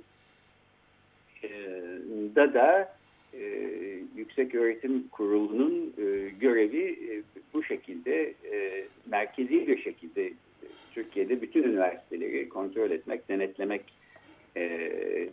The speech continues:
şeklinde belirtiliyor. E, bin dokuz yüz seksen ana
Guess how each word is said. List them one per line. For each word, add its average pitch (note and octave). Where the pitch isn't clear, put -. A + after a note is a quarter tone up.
şeklinde -
belirtiliyor. A2
E, -
bin F4+
dokuz F#3+
yüz -
seksen F3+
ana C3+